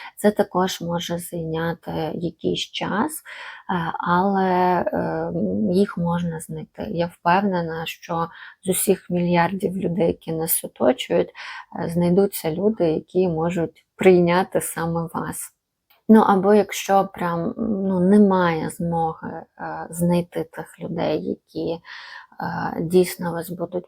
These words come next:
приймати, то хоча б так зменшити, е, вплив тих людей, які вас тригерять, які вас, е,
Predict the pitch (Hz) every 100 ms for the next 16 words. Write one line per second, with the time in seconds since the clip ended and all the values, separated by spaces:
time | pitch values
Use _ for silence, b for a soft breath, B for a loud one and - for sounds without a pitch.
0 | - 170 180 190 262 277 185 - - 185
1 | - 170 - - 196 220 196 180 - 180
2 | 175 175 - 180 175 180 180 180 - 170
3 | - 165 165 B B B 202 170 - -
4 | 185 185 - 180 175 - - - 170 208
5 | 247 - 165 - _ 175 180 208 208 B
6 | B B - 165 160 180 175 - 165 -
7 | 165 165 170 196 - 175 165 _ 175 170
8 | 170 165 165 - 160 165